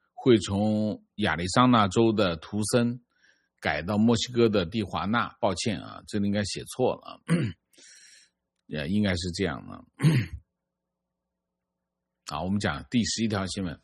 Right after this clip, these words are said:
法新社报道，英国气象局表示，伦敦西南部的皇家植物园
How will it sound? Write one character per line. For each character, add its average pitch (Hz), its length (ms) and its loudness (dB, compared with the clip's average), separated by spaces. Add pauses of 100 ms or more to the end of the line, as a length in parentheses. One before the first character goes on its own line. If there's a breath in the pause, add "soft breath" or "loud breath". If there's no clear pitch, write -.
法 107 140 4
新 127 200 -2
社 143 120 6
报 131 120 10
道， 87 280 0 (580 loud breath)
英 180 160 4
国 160 140 6
气 143 160 0
象 135 200 6
局 127 120 0
表 101 240 2
示， - 340 0
伦 120 300 6
敦 151 200 4
西 165 240 0
南 127 280 6
部 139 160 2
的 104 180 6
皇 117 260 2
家 123 160 6
植 120 200 2
物 117 160 4
园 92 280 0